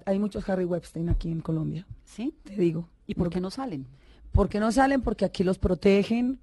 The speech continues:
Speaker 1: porque si uno sale diciendo, sale uno perdiendo, porque eso ya es retroactivo.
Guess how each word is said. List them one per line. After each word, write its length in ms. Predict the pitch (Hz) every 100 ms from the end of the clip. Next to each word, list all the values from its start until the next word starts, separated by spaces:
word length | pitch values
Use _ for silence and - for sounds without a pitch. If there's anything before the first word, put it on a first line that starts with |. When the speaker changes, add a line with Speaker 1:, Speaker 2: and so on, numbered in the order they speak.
| -
Speaker 1:
porque 300 | 196 - 180
si 120 | 185
uno 140 | 185
sale 220 | 185 185
diciendo, 440 | 196 180 180 165 170
sale 300 | - 170 170
uno 140 | 175
perdiendo, 760 | 165 156 151 180 175 170 196 - - - -
porque 260 | - 180 170
eso 140 | 185
ya 200 | 190 190
es 100 | 190 185
retroactivo. 720 | 190 180 170 - 175 165 226